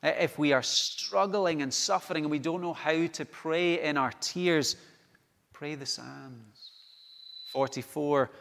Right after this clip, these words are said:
thirteen, six, there's so many of them.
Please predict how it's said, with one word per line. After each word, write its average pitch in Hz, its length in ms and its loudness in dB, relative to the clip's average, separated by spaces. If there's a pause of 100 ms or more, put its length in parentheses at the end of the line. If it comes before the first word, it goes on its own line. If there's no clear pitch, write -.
(220)
thirteen, 143 580 0
six, 147 340 2
there's 131 200 2
so 147 320 4 (200)
many 143 600 2
of 139 320 2
them. 113 420 -2